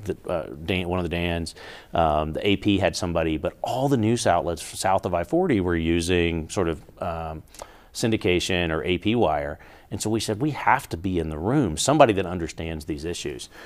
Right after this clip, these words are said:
So I got a grant really quickly and hired Matt Reichbach from New Mexico Telegram that had just sort of was, uh, struggling to, to gain readership. And we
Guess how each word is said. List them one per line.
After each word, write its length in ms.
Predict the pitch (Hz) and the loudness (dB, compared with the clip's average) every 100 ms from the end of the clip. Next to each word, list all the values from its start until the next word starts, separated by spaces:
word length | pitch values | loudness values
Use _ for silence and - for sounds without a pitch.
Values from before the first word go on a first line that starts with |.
| - | -12
So 320 | - 120 113 - | 2 6 6 4
I 100 | 113 | 2
got 220 | 98 139 | 4 4
a 40 | |
grant 400 | 117 85 82 98 | 2 -2 -2 -4
really 320 | 101 87 95 131 | -2 2 2 2
quickly 500 | 92 - 78 90 82 | 0 -2 -4 -4 -4
and 100 | 80 | -4
hired 300 | 90 92 85 | 0 0 0
Matt 160 | 98 | -2
Reichbach 540 | 95 92 - 85 107 - | 2 0 4 2 2 0
from 120 | 90 | -2
New 60 | |
Mexico 300 | 87 90 - | 0 0 0
Telegram 640 | - 98 98 87 85 107 107 | 4 4 4 2 0 0 0
that 120 | 90 | 0
had 160 | 80 | 0
just 300 | 82 87 - | 2 0 0
sort 160 | - 92 | -2 0
of 80 | 87 | 0
was, 260 | 80 - - | -2 -4 -6
uh, 60 | |
struggling 540 | 87 - 107 104 101 90 | -6 2 2 2 0 0
to, 240 | 98 90 | 0 0
to 160 | - 82 | -2 -2
gain 320 | 95 95 98 | 0 0 0
readership. 640 | 85 85 82 - 87 90 - - - - | 0 0 -2 0 -2 -2 -10 -20 -20 -4
And 420 | 101 98 98 95 | 0 2 2 2
we 400 | 95 107 123 117 | 2 4 2 -2